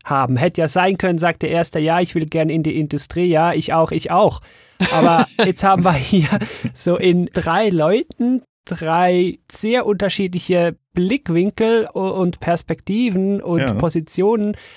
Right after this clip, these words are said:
Speaker 1: Und das, muss ich sagen, finde ich ja eigentlich schon sehr cool. Und das ist auch so ein bisschen was, was ich als Außenstehender auch so mit Game Jams verbinde. Das ist so das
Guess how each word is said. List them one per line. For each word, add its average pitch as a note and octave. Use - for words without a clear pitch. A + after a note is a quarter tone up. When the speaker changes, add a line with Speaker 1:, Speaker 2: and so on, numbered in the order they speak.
Speaker 1:
Und -
das, -
muss F#3+
ich E3+
sagen, F3+
finde F#3
ich F3
ja F3+
eigentlich G3
schon F#3
sehr F#3
cool. C4
Und E3+
das -
ist -
auch G3+
so A3
ein F#3
bisschen A3+
was, -
was E3+
ich -
als E3
Außenstehender F3
auch D3+
so D3+
mit D#3
Game E3
Jams D#3
verbinde. F3
Das D3+
ist -
so -
das D3+